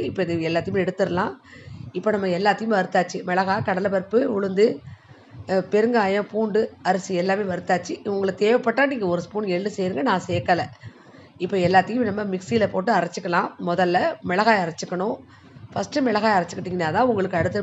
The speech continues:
போடுற பொருள் அந்த கலர் மாறாம வரும். இது ஒரு டிப்ஸ் இது. இந்த மாதிரி மிளகாயை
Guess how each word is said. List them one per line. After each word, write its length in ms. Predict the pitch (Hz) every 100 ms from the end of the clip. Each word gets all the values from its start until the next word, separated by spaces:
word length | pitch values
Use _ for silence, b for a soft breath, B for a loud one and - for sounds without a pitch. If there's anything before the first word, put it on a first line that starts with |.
| 202
போடுற 200 | 202 196 185
பொருள் 240 | 185 220
அந்த 120 | 233 220
கலர் 240 | 185 226 233
மாறாம 340 | 180 175 190 180
வரும். 320 | 165 208 311 B B B B -
இது 100 | 240 277
ஒரு 120 | 226 202
டிப்ஸ் 240 | 190 -
இது. 160 | 190 190 262 - B B B -
இந்த 140 | 220 233
மாதிரி 240 | 214 202 269 208
மிளகாயை 460 | 190 208 190 170